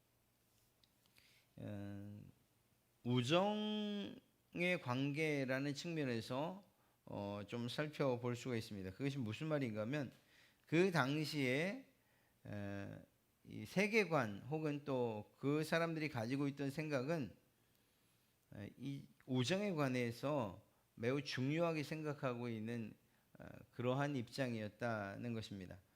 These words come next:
어, 그래서 그것들이 편지에 이렇게 옮겨질 때에는, 음, 서로 상호 간에 다른 사람들의 입장을 생각하는 이러한 마음으로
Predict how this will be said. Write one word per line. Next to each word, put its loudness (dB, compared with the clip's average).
어, -8
그래서 2
그것들이 0
편지에 0
이렇게 0
옮겨질 2
때에는, -2
음, -8
서로 0
상호 4
간에 2
다른 2
사람들의 2
입장을 0
생각하는 -2
이러한 2
마음으로 2